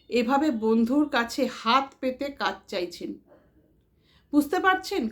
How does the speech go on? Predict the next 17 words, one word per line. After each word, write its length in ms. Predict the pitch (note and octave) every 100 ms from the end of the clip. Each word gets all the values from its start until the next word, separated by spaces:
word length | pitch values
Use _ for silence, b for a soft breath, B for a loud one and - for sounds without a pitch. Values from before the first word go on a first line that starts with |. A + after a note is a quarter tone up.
| -
কতটা 480 | A#3+ B3 B3 D4 D#4+
ভেঙে 580 | A3 - A#3 C4+ E4 E4
চুরে 320 | C#4 C#4+ D#4
তিনি 260 | D4+ C4+ C4+
নিজেকে 380 | A#3+ B3+ B3+
তৈরি 320 | C4+ A#3 A3+ B3
করেছিলেন? 580 | C4+ C4 - C#4 D#4+ - _ _ _ _ _ _ _ _ _ _ _ _ _ _ _ _ _ _ _ _ _ -
যশ 280 | C4 C4+ -
চোপড়াও 380 | D#4+ D#4 D#4 D#4+
তাকে 280 | C4 C4
ফেরাননি। 580 | B3+ A#3+ G3+ G3+ G3 F3+ - _ _ _ _ _ _ _ _ A#3
মোহাব্বতে 560 | B3 D4 C4+ D4 D4+
সিনেমাতে 720 | D4 C4+ C4 C#4 C#4 C4+ F3+ - _ _ _
একটি 300 | A3+ A3+ C4+
গুরুত্বপূর্ণ 760 | A3 D4+ E4 F4 E4 C#4+ C4+ C4
চরিত্রে 460 | B3 A3+ A#3 - C4
তাকে 500 | A3+ G#3+ A3 E3